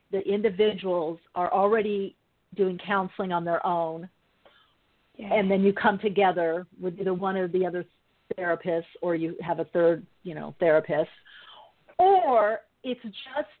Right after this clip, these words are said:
Speaker 1: to work out communication things, because very often what happens in
Speaker 2: Yes.
Speaker 1: couples counseling, it becomes inner child issues, and you never get
Speaker 2: Mm-hmm.
Speaker 1: anywhere. It, and I find a lot of times people get into couples counseling when they haven't done enough work on their own.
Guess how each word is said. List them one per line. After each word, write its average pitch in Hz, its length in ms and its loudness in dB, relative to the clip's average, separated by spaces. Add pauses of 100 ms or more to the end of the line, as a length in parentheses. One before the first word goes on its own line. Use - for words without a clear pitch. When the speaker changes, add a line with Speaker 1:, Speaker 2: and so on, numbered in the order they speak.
(320)
Speaker 1:
to 247 220 -4
work 226 300 2 (100)
out 202 280 -4 (300)
communication 208 840 -6
things, - 220 -14
because 214 280 -2
very 277 260 2
often 294 280 0
what 233 100 -10
happens 214 300 -10
in 190 60 -8
Speaker 2:
Yes. 180 60 -14
Speaker 1:
couples 196 300 -6
counseling, 185 400 -6
it 196 140 -6
becomes 196 540 -4
inner 190 260 -4
child 185 420 0
issues, 165 440 -4 (800)
and 208 140 6
you 214 80 6
never 220 280 6
get 214 160 6
Speaker 2:
Mm-hmm. 208 100 4
Speaker 1:
anywhere. 254 300 2
It, 190 160 -4
and 220 320 4
I 262 120 4
find 277 260 0
a 254 40 0
lot 233 220 4
of 285 80 -6
times 285 240 -6
people 247 200 -8
get 220 140 -4
into 208 160 -6
couples 202 360 -6
counseling 190 400 -4
when 175 100 -8
they 175 100 -6
haven't 190 300 -4
done 185 140 -4
enough 180 360 -2
work 226 240 0
on 185 140 -6
their 180 240 -6
own. 165 420 -8